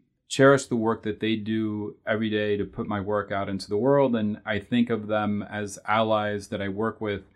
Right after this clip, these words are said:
in terms of best finding a way for my work to, to go out into the world and for people to see it and, and engage with it. And, and so I feel, I've felt very fortunate for the, the people that have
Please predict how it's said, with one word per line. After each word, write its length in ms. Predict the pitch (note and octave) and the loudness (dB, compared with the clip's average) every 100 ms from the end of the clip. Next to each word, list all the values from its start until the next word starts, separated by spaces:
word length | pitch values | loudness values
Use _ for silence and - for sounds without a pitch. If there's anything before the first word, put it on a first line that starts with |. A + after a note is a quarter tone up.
| _ _ _ _ | _ _ _ _
in 160 | A2 G2 | 0 4
terms 280 | G#2+ G2+ | 4 2
of 180 | G2+ F#2+ | -2 -2
best 680 | G2+ G#2 - - - - - _ _ | 2 2 0 -10 -16 -16 -18 _ _
finding 400 | A#2 G#2 G#2 G2+ | 2 2 2 0
a 80 | G2 | -2
way 260 | F#2+ F#2+ | -2 -2
for 140 | F#2 G2+ | -4 -4
my 180 | F#2+ F#2+ | -4 -4
work 340 | G2 F#2 F#2 | -4 -6 -6
to, 500 | - F#2+ F#2 F#2 F2+ _ | -8 -6 -6 -10 -16 _
to 180 | - F#2+ G2 | -14 -14 -2
go 180 | G2 F#2+ | 2 2
out 160 | F#2+ | 0
into 180 | G2 F2+ | -4 -8
the 80 | F#2+ | -8
world 240 | F#2 G2 | -6 -4
and 140 | G2 F#2 | -6 -8
for 80 | |
people 280 | F#2 F#2+ F#2+ | -12 -12 -12
to 140 | F#2 F#2 | -12 -12
see 280 | - A2 | -6 -4
it 180 | G#2+ G2+ | -2 -2
and, 320 | F#2 F2+ F#2 - | -4 -6 -8 -8
and 120 | F#2+ | -8
engage 340 | F#2+ F#2+ F#2+ G#2+ | -6 -4 -6 -6
with 140 | F#2+ | -10
it. 180 | G2 - _ _ _ _ _ _ | -10 -14 _ _ _ _ _ _
And, 440 | A2 G#2+ G2+ G2+ F#2 | 2 4 4 0 -6
and 160 | G#2+ G2+ | -8 -6
so 160 | A2+ G#2+ | 2 2
I 80 | |
feel, 440 | G#2 A#2+ A2+ G#2 A2+ _ - | 4 2 2 0 -6 _ -6
I've 200 | G#2 G2+ | -6 -4
felt 280 | A#2 G#2 | -2 -2
very 540 | G2 G#2+ G#2+ G#2 G2+ G2+ | 0 0 2 2 0 -8
fortunate 520 | - A2+ G#2+ G#2 F#2+ | -2 -2 0 -4 -6
for 140 | - | -8
the, 220 | F#2+ F#2+ F2+ | -8 -8 -6
the 100 | G2 | -8
people 300 | F2 F2 G2 | -8 -8 -6
that 120 | F#2+ | -6
have 180 | F#2 F2+ | -8 -10